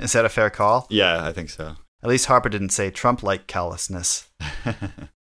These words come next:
Speaker 1: And if you give Patrick's arguments the amount of attention to detail that Harper argues he deserves, then of course you're gonna get nothing but sound bites.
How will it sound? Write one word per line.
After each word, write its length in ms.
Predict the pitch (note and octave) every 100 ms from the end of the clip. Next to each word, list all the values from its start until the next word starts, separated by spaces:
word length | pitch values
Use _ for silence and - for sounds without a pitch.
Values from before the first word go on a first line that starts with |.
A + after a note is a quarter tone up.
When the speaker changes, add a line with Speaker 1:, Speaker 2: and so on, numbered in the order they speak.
| _
Speaker 1:
And 80 | C3
if 120 | C3
you 60 | B2+
give 200 | D#3 -
Patrick's 400 | D3+ C3+ A#2 A2+
arguments 560 | G#2 G2+ G2 G2 -
the 140 | - G#2+
amount 260 | G#2+ A2
of 80 | G2
attention 380 | G2+ B2 A#2+ G#2+
to 80 | F#2+
detail 400 | G#2+ G#2+ A2 G2
that 160 | G2
Harper 320 | G2 B2 C3
argues 400 | G2+ A2 A2 G#2+
he 160 | - A2+
deserves, 680 | G2+ F2+ B2 G#2 F2+ - - _ -
then 100 | A#2
of 80 | -
course 340 | - B2 G#2
you're 80 | A2+
gonna 200 | B2+ A2+
get 160 | G#2+
nothing 300 | A2 A2+ A2+
but 200 | F#2+ B2
sound 300 | - G2+ F#2+
bites. 420 | F2+ F2+ - -